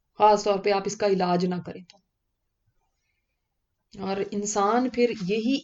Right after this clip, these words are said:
यही खौफ हमारे अंदर होते हैं ना, "हाय मैं मुल्लानी ना कहलाऊं, हाय वो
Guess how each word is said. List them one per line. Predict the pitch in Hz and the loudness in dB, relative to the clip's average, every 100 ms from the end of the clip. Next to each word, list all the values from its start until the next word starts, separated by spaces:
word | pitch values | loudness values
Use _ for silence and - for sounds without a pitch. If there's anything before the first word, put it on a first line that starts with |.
| - | -4
यही | 196 247 285 339 | 0 4 6 4
खौफ | 349 - 196 202 262 233 | 2 -2 4 8 8 6
हमारे | 233 233 220 | -2 0 2
अंदर | 196 208 | 2 2
होते | 208 202 | 0 -2
हैं | 233 | -6
ना, | 269 | -4
"हाय | 233 240 | 0 0
मैं | 226 226 | 0 -2
मुल्लानी | 220 220 190 190 208 | -4 -2 0 0 -2
ना | 214 | -4
कहलाऊं, | 214 202 185 180 185 _ _ _ - - | -4 -2 -2 -2 -6 _ _ _ -20 -12
हाय | - 240 240 226 | 0 6 6 6
वो | 214 | 4